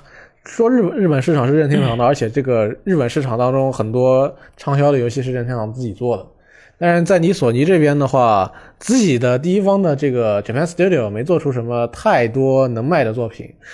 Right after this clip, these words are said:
Speaker 1: 然后你这边其实都是第三方的热销产品在你这个索尼的平台上面去卖。
Speaker 2: 对，另外其实也有一个趋势，就是，也有一个趋势，趋势就是日本，它整个游戏行业它都和我们一样手游化。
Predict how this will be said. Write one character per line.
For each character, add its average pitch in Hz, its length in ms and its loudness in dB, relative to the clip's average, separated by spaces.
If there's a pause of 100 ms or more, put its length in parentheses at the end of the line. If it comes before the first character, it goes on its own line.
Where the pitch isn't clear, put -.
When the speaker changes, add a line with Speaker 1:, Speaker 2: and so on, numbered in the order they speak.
(240)
Speaker 1:
然 143 140 -2
后 160 300 4
你 131 160 0
这 170 160 0
边 160 360 2 (460)
其 - 180 -8
实 196 140 0
都 226 160 2
是 196 160 -2
第 180 100 -2
三 196 280 0
方 196 200 2
的 175 120 2
热 170 180 4
销 160 160 2
产 131 240 -4
品 95 300 -8
在 147 260 2
你 101 140 -4
这 120 180 -4
个 104 300 -8
索 - 200 -10
尼 104 120 -4
的 160 80 2
平 143 160 -4
台 139 80 -2
上 160 120 -2
面 156 80 -6
去 147 140 -8
卖。 160 240 -8 (760)
Speaker 2:
对， 123 140 -8
另 190 120 0
外 175 180 0
其 127 160 -8
实 127 80 -4
也 110 220 -4
有 120 180 -2
一 120 80 -2
个 139 80 0
趋 143 160 -2
势， 147 80 0
就 139 120 0
是， 135 80 -2 (240)
也 165 120 -4
有 185 80 2
一 202 40 4
个 214 80 2
趋 - 120 -2
势， 214 80 0
趋 233 240 0
势 233 120 0
就 214 100 2
是 170 100 -2
日 226 140 0
本， 95 260 -6 (640)
它 - 120 -8
整 104 320 -8
个 190 80 0
游 147 120 0
戏 147 140 -2
行 113 180 -6
业 120 80 -2
它 143 160 -4
都 143 240 -2 (800)
和 - 160 -4
我 151 160 2
们 123 140 -2
一 143 60 -2
样 170 240 -4
手 - 200 -4
游 120 120 0
化。 - 180 -8